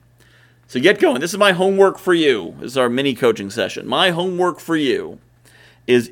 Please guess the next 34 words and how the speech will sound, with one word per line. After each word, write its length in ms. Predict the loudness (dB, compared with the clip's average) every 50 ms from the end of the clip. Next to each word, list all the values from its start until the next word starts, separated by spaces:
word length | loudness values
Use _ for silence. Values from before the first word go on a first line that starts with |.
| _
if 240 | 4 4 4 4 2
you 160 | 0 4 6
are 180 | 8 8 6 6
holding 460 | 4 0 0 0 0 -2 -2 -4 -2
back 240 | -2 0 -2 -2 -4
from 200 | -6 -12 -12 -8
something, 340 | -8 -8 -8 -8 -8 -8 -8
if 80 | -4
there's 160 | -6 -6 -6 -4
something 240 | -8 -8 -6 -4
you 60 | -4 -4
haven't 200 | -4 -6 -8 -8
pulled 220 | -4 -4 -4 -4
the 40 | -4
trigger 320 | -4 -4 -2 -2 -2 -4
on 300 | -4 -4 -6 -6 -10 -12 -16 _ _ _ _ _ -12
this 320 | 6 6 6 6 6 2
week, 380 | -4 -2 0 0 -2 -4 -8 -18 _ _ _ _ _ _ _ _ _ _
start 680 | -20 -18 -18 -16 -2 0 0 0 0 -2 -6 -14 -18
something. 760 | -18 -10 -6 -6 -6 -6 -8 _ _ -12 -12 -10 -12 -16 -20 _ _ _ -20 _ _
If 200 | -2 -2 -2 0
you 200 | -2 -2 0 2
have 160 | 2 0 0
a 100 | 0 -2
program, 640 | -2 2 2 2 4 4 2 0 2 0 -2 -2 -4
if 120 | -6 -4
you 140 | -4 -6 -4
have 220 | -2 -2 -2 0 0
a, 260 | 0 0 0 0 0
a 200 | 0 -2 -2 -2
business 460 | -4 -8 _ _ -2 -2 -2 -4 -8
you're 100 | -8 -6
thinking 240 | -4 -4 -2 -2 -2
about, 420 | -2 0 0 2 2 0 -2 -4